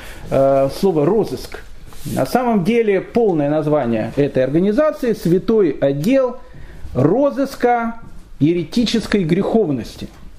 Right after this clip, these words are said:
На самом деле инквизиция никуда не исчезла. Инквизиция есть до сегодняшнего дня. Э, в Ватикане есть такой отдел, который на-, назыв-, называется Кон-, «Конгрегация доктрина веры». Сейчас ее возглавляет кардинал, э, Луис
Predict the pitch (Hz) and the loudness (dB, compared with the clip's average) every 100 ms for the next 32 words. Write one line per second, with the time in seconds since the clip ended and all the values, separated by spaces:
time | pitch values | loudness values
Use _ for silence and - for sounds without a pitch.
0 | - - - - - - - 277 262 320 | -18 -14 -12 -10 -4 -2 0 2 2 4
1 | 311 233 214 208 294 - 254 226 220 226 | 2 2 0 2 2 2 2 2 0 2
2 | 233 233 233 247 - 294 196 117 117 120 | 2 2 2 0 0 2 0 0 -2 2
3 | 160 180 269 220 208 170 202 208 175 170 | 2 2 0 2 0 0 0 2 2 2
4 | 147 143 131 131 208 285 285 - - - | 0 2 2 2 0 0 -2 -4 -8 -6
5 | 131 135 135 135 131 131 131 143 175 196 | 0 2 2 2 2 0 0 0 0 2
6 | 180 131 127 139 - 139 151 175 277 320 | 0 0 0 0 0 0 2 2 2 2
7 | 226 180 175 165 156 151 160 156 165 147 | 0 0 2 2 2 0 0 0 -2 0
8 | 156 160 160 185 143 - - 151 151 - | 2 2 2 0 0 -2 0 0 0 0
9 | - 160 160 160 180 160 - 123 120 - | 0 2 2 2 2 0 0 0 0 0
10 | 156 139 117 147 262 294 294 - - - | 0 2 2 2 2 0 -4 -8 -14 -18
11 | - - 151 220 190 151 143 127 151 160 | -6 -2 2 2 2 0 0 0 0 2
12 | 156 131 117 - - 139 127 170 170 131 | 2 2 0 -2 -2 0 2 2 2 -2
13 | 110 110 - - - - 123 120 120 - | -4 -8 -12 -12 -6 0 4 4 2 2
14 | 143 170 202 160 | 2 2 2 0